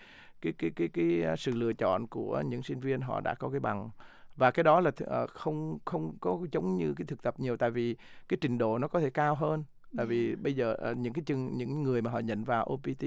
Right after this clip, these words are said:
Speaker 1: á là, là đã có cái kiến thức, ờ, tối thiểu là, ờ, ở cấp cử nhân, có nghĩa
Speaker 2: Vâng.
Speaker 1: sau bốn năm.
Speaker 2: Vâng.
Speaker 1: Bởi thế cái chương trình O P T thường thường nó, nó cao hơn là những chương trình thực tập, cho những sinh viên trong cái thời gian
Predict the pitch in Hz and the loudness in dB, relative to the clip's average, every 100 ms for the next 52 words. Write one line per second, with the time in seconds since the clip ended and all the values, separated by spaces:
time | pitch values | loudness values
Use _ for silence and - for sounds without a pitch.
0 | 135 151 135 113 107 - - - - 113 | 0 0 2 2 0 -4 -16 -14 -2 0
1 | 98 - 135 151 165 165 165 - - 135 | 2 0 -2 0 0 0 -2 -4 -4 -2
2 | - 160 160 123 131 113 107 107 - - | 2 0 2 0 2 2 4 2 -2 -4
3 | - 62 - - - 147 - 175 - 139 | -4 -6 -8 -6 -4 -4 -2 -4 -2 -4
4 | 135 160 165 - - 143 131 127 135 139 | 0 0 -2 -8 -4 -2 0 0 0 2
5 | 147 156 147 - - - 127 135 156 175 | 0 0 0 -2 -16 -4 0 2 4 2
6 | 175 - - - 151 123 127 139 139 - | 0 -2 -10 -2 -2 0 -2 0 -2 -2
7 | 135 117 123 110 110 131 151 151 139 127 | -4 -4 -2 -2 0 -2 -2 0 2 2
8 | 131 135 127 107 120 131 127 117 113 110 | 2 -2 -2 -4 -8 -6 -4 -4 -4 -8
9 | 104 117 - - 113 - - - - - | -6 -10 -4 -4 -4 -8 -20 -20 -16 -2
10 | 143 135 113 147 139 139 127 135 123 147 | 2 2 0 -2 -2 -2 0 0 2 2
11 | 143 143 151 151 113 123 127 127 | 2 0 -4 -2 -2 0 -2 -2